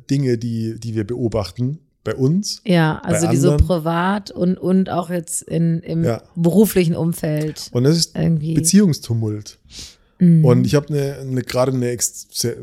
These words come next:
Speaker 1: also ich würd sagen, echt extreme Explosion an, an Menschen. Oft sind's Frauen, die sich bei mir melden.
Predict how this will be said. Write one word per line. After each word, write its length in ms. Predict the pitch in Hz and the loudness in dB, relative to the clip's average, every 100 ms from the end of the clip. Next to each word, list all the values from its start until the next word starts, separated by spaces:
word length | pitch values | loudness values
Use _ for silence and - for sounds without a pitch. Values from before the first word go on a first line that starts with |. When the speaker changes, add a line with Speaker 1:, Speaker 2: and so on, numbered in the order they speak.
| 123 | -14
Speaker 1:
also 160 | 117 110 | -8 -6
ich 100 | 107 | -4
würd 120 | 110 | -4
sagen, 240 | - 101 101 | -6 -8 -10
echt 160 | 92 | -8
extreme 520 | 156 - - 117 147 | -8 -6 -2 0 2
Explosion 720 | 180 - - 147 151 147 185 190 | 0 -6 -8 -4 0 2 2 -2
an, 420 | - 120 117 123 - | -6 -8 -8 -10 -14
an 360 | - 117 110 110 _ _ _ _ _ | -8 -6 -6 -10 _ _ _ _ _
Menschen. 640 | 117 117 107 - 180 202 _ _ _ _ | 2 2 2 0 0 0 _ _ _ _
Oft 240 | 113 117 | -4 -4
sind's 200 | - 131 - | -2 -2 -4
Frauen, 340 | 107 101 127 | -6 -4 -2
die 60 | 156 | -2
sich 160 | 147 | -6
bei 140 | - 127 | -6 -6
mir 140 | 123 | -4
melden. 480 | 123 123 147 175 202 | -2 -2 -2 -4 -6